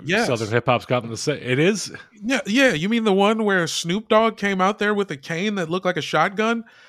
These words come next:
Speaker 1: and,
Speaker 2: Yeah.
Speaker 1: and screamed at the, uh, city of New York? You mean the
Speaker 2: The
Speaker 1: one
Speaker 2: ninety
Speaker 1: where Suge
Speaker 2: yeah.
Speaker 1: Knight called out Puff Daddy for dancing in an all-red denim Dickie suit?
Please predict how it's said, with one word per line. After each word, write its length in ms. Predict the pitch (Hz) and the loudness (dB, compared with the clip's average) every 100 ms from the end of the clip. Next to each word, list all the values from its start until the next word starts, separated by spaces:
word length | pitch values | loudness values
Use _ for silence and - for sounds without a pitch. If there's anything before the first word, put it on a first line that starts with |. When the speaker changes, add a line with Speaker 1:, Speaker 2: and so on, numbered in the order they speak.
| _ | _
Speaker 1:
and, 140 | 160 160 | -6 0
Speaker 2:
Yeah. 200 | 165 123 | 2 2
Speaker 1:
and 200 | 160 147 | -2 -4
screamed 640 | - - 165 165 208 226 | -6 -6 -4 -2 -2 2
at 160 | 208 196 | 2 2
the, 260 | 180 170 - | -2 -2 -4
uh, 20 | |
city 400 | - - 190 220 | -2 0 2 2
of 140 | 196 | 2
New 80 | 185 | 0
York? 320 | 175 170 240 - _ _ - | 0 0 0 -2 _ _ -8
You 100 | 170 | -2
mean 100 | 214 | 2
the 80 | 214 | 4
Speaker 2:
The 40 | 175 | 8
Speaker 1:
one 80 | |
Speaker 2:
ninety 140 | 190 233 | 8 6
Speaker 1:
where 80 | 180 | 2
Suge 400 | - - 170 185 | 0 2 2 2
Speaker 2:
yeah. 60 | 160 | 2
Speaker 1:
Knight 300 | 165 214 - _ _ _ _ - 143 | 0 0 -4 _ _ _ _ -20 -16
called 380 | - 165 196 190 | -2 6 6 8
out 240 | 180 196 196 | 6 4 4
Puff 260 | 170 190 | 0 2
Daddy 320 | 180 208 233 | 2 2 0
for 160 | 226 165 | -2 -4
dancing 640 | 135 147 208 226 247 247 269 _ _ _ _ _ _ _ | -2 -2 -2 -2 -4 -4 -12 _ _ _ _ _ _ _
in 100 | 180 | -2
an 80 | 170 - | 0 2
all-red 720 | 156 190 196 151 170 196 165 | 6 8 6 4 2 2 -4
denim 380 | 139 180 202 156 | -6 -2 -2 -2
Dickie 300 | 160 - 233 | -4 -4 -4
suit? 320 | - 269 269 | -2 -2 -2